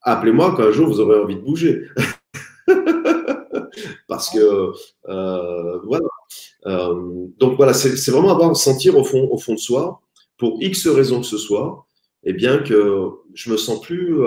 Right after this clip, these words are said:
à la place où je suis, euh, dans ce que je fais, dans ce que,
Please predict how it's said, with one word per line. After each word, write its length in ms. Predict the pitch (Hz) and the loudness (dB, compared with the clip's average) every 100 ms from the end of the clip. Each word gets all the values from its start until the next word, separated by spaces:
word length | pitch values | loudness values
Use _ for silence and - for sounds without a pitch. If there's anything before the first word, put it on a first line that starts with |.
| 113 110 | 0 0
à 60 | |
la 100 | 104 | -2
place 400 | 104 123 127 123 | 0 -4 -4 -6
où 80 | 110 | -12
je 80 | 101 | -12
suis, 460 | - - 117 185 90 | -12 -8 -6 -6 -4
euh, 380 | 90 87 87 87 | -2 0 -2 -2
dans 80 | 104 | -8
ce 120 | - | -6
que 80 | 107 | -4
je 100 | 110 | 0
fais, 220 | 104 139 | 0 0
dans 120 | 107 | -2
ce 180 | - 104 | -4 -4
que, 140 | 98 | -4